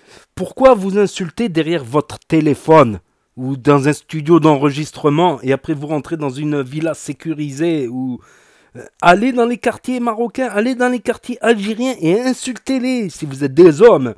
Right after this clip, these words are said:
Et filmez et vous les insultez et vous les filmez. Dans les quartiers vers chez moi, même des flics, même des flics pour une arrestation, ils arrivaient pas. Trois blessés, ils ont pas arrivé, ils sont pas réu-, ils ont pas réussi à arrêter,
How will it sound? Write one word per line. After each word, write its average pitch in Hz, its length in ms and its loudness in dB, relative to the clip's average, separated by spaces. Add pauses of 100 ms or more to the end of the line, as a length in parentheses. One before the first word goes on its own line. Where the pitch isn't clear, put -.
(340)
Et 143 80 -2
filmez 262 640 2
et 185 100 2
vous 170 200 -8
les 190 180 -4
insultez 214 560 -4 (320)
et 147 140 0
vous 151 160 -8
les 185 80 -2
filmez. 196 580 -4 (2250)
Dans 139 100 -2
les 196 140 0
quartiers - 340 -6
vers 214 200 -4
chez - 180 -2
moi, 247 180 0
même 240 280 0
des 240 160 -2
flics, 254 360 -6
même 226 200 -8
des 226 100 -6
flics - 380 -12
pour 185 140 -8
une 233 120 -4
arrestation, 220 540 -4
ils 185 180 -2
arrivaient 175 320 0
pas. 165 220 -4
Trois 202 240 -2
blessés, 196 400 -4
ils 147 180 -4
ont 151 60 -2
pas 156 140 -4
arrivé, 151 540 -4
ils 143 60 -6
sont 143 160 -12
pas 135 140 -12
réu-, 139 320 -10
ils 127 180 -12
ont 135 40 -12
pas 143 100 -16
réussi 135 360 -14
à 127 80 -10
arrêter, 117 440 -12